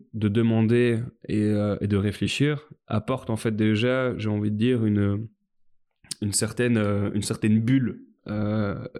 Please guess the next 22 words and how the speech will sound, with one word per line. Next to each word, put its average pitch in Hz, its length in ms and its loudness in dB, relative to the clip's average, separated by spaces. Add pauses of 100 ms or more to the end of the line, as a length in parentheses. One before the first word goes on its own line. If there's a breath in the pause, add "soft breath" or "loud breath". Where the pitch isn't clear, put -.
(100)
voilà, 110 260 0
à, 104 460 -6
à - 20 -2
l'avenir. 107 480 0 (680 loud breath)
Et 101 120 0
c'est, 104 240 0
euh, 104 380 0
et, 101 220 -2
et 113 40 -2
pour 104 140 0
moi, 120 140 2
c'est 113 100 -4
super 113 320 -2
important 113 460 -2
en 120 40 -2
fait 117 140 -2
de 110 140 0
continuer 110 760 0 (600 loud breath)
à 110 100 -4
profiter - 520 -2
de 104 40 -2
ça, 143 380 -4